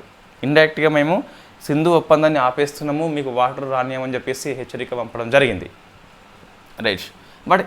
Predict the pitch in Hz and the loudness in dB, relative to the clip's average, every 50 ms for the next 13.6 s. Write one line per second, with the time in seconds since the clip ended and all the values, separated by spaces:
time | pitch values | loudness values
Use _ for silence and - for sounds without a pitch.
0 | - 139 135 143 151 185 175 165 160 160 156 165 160 165 165 156 139 165 165 - | 2 2 2 4 4 4 6 8 8 6 6 4 2 2 2 4 4 4 4 2
1 | 147 - 139 123 - 143 143 143 139 135 131 127 123 120 117 117 120 120 117 107 | -2 -2 -4 -6 -4 -6 -6 -6 -6 -4 -4 -4 -4 -4 -2 -2 -2 -2 -2 -4
2 | 104 95 90 85 92 - - - - - - - - - - - - - - - | -6 -8 -8 -10 -12 -16 -20 -20 -20 -20 -20 -20 -20 -20 -20 -20 -20 -20 -10 -6
3 | 196 185 196 196 196 - 254 226 220 220 - 233 196 180 180 180 - - - - | 0 2 2 2 2 2 0 0 0 0 2 2 2 2 0 -4 -12 -20 -20 -20
4 | - - - 165 139 156 165 185 208 220 208 214 214 202 196 214 185 165 180 202 | -20 -12 -12 -2 2 4 4 6 6 4 6 6 6 6 6 6 4 4 2 0
5 | - - - - - - - - - - - - - - - - - - - - | -8 -16 -20 -20 -20 -20 -20 -20 -20 -20 -20 -20 -20 -20 -20 -20 -20 -20 -20 -20
6 | - - - - - - - - - - - - - - - - - - - - | -20 -20 -20 -20 -20 -20 -20 -20 -20 -20 -20 -20 -20 -20 -20 -20 -20 -20 -20 -20
7 | - - - - 190 190 147 131 180 196 220 208 180 165 170 170 170 175 170 170 | -20 -18 -8 0 0 2 4 4 4 4 4 6 6 8 8 8 6 4 2 2
8 | 175 175 165 160 - 143 139 151 151 - - 160 147 139 139 139 143 143 139 131 | 2 0 0 0 0 0 0 0 -4 -2 -2 0 0 2 2 0 2 0 0 -2
9 | 127 - 139 - 175 160 139 123 120 113 - - 123 117 110 120 120 117 120 156 | -2 -2 -4 -4 -4 -4 -4 -4 -4 -6 -8 -8 -8 -8 -4 -4 -2 2 4 6
10 | 147 135 113 95 - - - - - - - - - - - - - - - - | 6 6 4 2 -2 -4 -8 -14 -20 -20 -20 -20 -20 -20 -20 -20 -20 -20 -20 -20
11 | - - - - 156 170 214 202 185 175 175 180 185 170 143 151 165 165 170 170 | -20 -14 -8 -6 -4 0 2 2 2 2 2 0 -2 -4 -2 0 -2 -2 0 0
12 | 165 160 165 180 196 202 202 190 170 156 147 170 143 135 170 151 143 135 135 - | 2 2 2 2 2 0 2 2 2 2 2 0 -2 0 0 2 2 2 2 2
13 | 147 139 135 127 117 113 120 110 104 95 98 98 | 0 2 2 0 0 0 -2 -2 -2 -2 -4 -6